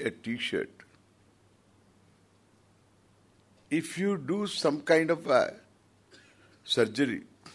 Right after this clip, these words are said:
and then to make it a t-shirt, then, then you can't, you can't make it pajamas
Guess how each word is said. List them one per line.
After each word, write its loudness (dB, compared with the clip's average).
and -4
then 2
to -2
make 4
it 0
a 2
t-shirt, -2
then, 4
then -2
you -10
can't, -2
you -8
can't 0
make -6
it -6
pajamas -6